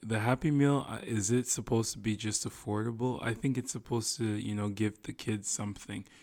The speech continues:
It's a, I guess, an appropriate-ish size for kids, and that's that. But they didn't even describe how they're breaking down the meals. I was thinking that it's just gonna be, like, specific to the toys. Like, if you wanna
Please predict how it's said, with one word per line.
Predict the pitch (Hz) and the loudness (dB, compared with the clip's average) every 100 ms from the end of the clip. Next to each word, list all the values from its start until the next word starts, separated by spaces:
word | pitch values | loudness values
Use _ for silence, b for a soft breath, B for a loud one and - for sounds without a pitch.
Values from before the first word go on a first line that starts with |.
| B | B
It's | - 117 | -6 -4
a, | 107 - _ B B B - | -4 -8 _ B B B -6
I | 107 | 0
guess, | 120 - | 0 0
an | 117 | -2
appropriate-ish | 101 - 127 117 - 113 113 - 110 104 - | -4 0 4 4 4 4 4 2 -2 0 -2
size | - 101 104 - | 0 2 0 0
for | - | -6
kids, | - - 110 101 - 104 | -8 -4 -2 -2 -6 -6
and | 98 98 - _ _ - | -4 -6 -10 _ _ -10
that's | 101 95 - | -6 -2 -2
that. | 113 104 - B B B B - | 0 0 -4 B B B B -2
But | 107 | 4
they | 127 | 6
didn't | 156 180 | 8 6
even | 165 147 | 6 2
describe | 131 - - 120 120 | 4 2 4 0 2
how | 123 113 | 0 2
they're | 110 | 2
breaking | 95 110 110 107 98 | 2 2 2 -2 0
down | 104 127 | 2 2
the | 107 | 2
meals. | 90 87 87 87 - b b b b b | 0 -4 -6 -10 -12 b b b b b
I | 107 | 4
was | 143 151 - | 6 6 4
thinking | 131 117 120 110 | 4 4 4 4
that | 110 | 4
it's | 107 - | 4 4
just | 107 - | 2 2
gonna | 113 104 | 2 2
be, | 110 107 | 4 4
like, | 104 101 | 4 2
specific | - 110 - 113 - 113 _ - | -2 -4 0 -2 -2 -6 _ -8
to | 104 | -6
the | 98 | -6
toys. | - - 113 98 | -8 0 2 2
Like, | 101 - | 0 -4
if | - 113 | -4 0
you | |
wanna | 104 107 113 104 | 2 4 2 2